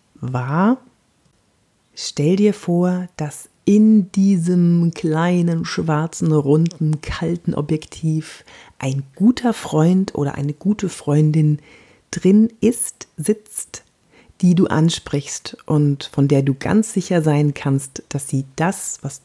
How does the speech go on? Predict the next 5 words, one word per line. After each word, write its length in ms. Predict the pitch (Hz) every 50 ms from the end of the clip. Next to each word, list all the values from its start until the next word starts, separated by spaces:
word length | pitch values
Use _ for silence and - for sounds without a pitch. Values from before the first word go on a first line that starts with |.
| _
du 160 | - 185 196 196
da 140 | 202 196
erzählst, 720 | - - 175 165 - - 160 147 147 147 - - - - - _ _ _ _ _ _ _
gut 260 | - 160 143 - -
findet. 520 | - - 135 135 127 135 139 - - -